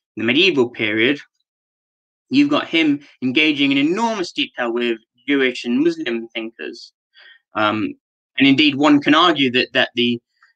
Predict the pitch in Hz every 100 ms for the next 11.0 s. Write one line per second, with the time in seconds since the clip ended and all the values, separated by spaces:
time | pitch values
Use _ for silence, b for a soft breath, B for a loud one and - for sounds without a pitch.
0 | - 160 - - 143 123 117 113 _ _
1 | _ _ - 123 160 151 139 156 139 127
2 | 127 139 139 127 143 120 120 208 220 -
3 | - - 175 151 131 123 123 139 147 143
4 | - 131 131 190 147 104 98 98 - -
5 | - _ b b _ _ - 262 - -
6 | 113 120 131 151 139 - 139 127 123 131
7 | 123 120 117 110 156 - - 110 110 -
8 | 113 - 104 101 b b b - - -
9 | 190 170 - - - 113 - 127 120 123
10 | 131 120 127 131 - 110 107 - 107 107